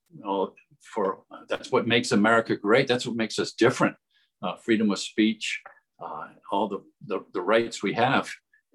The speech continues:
uh, the Bill of Rights, all given to us by our, our forefathers. So, uh, I, I, I just, uh, I, I think that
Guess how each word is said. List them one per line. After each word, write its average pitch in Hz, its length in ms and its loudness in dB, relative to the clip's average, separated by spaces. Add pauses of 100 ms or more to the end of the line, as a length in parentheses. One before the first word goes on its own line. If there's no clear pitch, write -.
uh, 101 280 -4
the 104 100 0 (100)
Bill 104 160 2
of 104 160 -4
Rights, 107 380 2
all 120 200 4
given 107 380 -2
to 104 180 0
us 101 140 2
by 98 200 -2
our, 101 240 0 (320)
our 95 100 -2
forefathers. 110 760 0 (180)
So, 113 400 4 (300)
uh, 110 320 4 (640)
I, - 120 -10 (260)
I, 113 180 -4 (240)
I 120 140 -2
just, - 340 -6
uh, 110 80 -6 (580)
I, 107 320 -8
I 120 100 -4
think 113 260 -4
that 104 200 -2